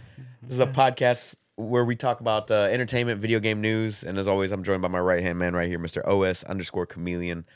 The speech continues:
Speaker 1: A K A Steven, uh, the guy that doesn't, uh, doesn't eat stuffed crust pizza. Doesn't eat the stuffed crust from the stuffed crust pizza.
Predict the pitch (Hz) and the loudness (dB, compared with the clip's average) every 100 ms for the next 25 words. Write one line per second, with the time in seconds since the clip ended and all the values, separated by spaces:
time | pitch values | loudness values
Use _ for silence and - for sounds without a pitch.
0 | _ _ - 82 71 85 - 87 80 80 | _ _ -8 -4 -4 -4 -6 -4 -4 -4
1 | 78 - _ _ _ _ - 73 78 87 | -6 -12 _ _ _ _ -4 -2 0 2
2 | 80 80 76 85 80 78 87 80 76 76 | 2 0 -2 -2 -2 -6 -4 -2 0 -2
3 | 76 71 - _ _ _ _ _ _ _ | -4 -8 -20 _ _ _ _ _ _ _
4 | _ _ _ _ _ _ - 85 87 90 | _ _ _ _ _ _ -8 -6 -6 -6
5 | - - - - 82 - 80 - - 92 | -6 -8 -8 -8 -12 -12 -20 -16 -14 -14
6 | - _ _ _ _ _ _ _ _ 101 | -20 _ _ _ _ _ _ _ _ -2
7 | 98 95 87 - 101 - 80 - 71 - | -2 -2 -4 0 0 0 -8 -8 -14 -18
8 | - - - - - - | -18 -16 -18 -18 -20 -20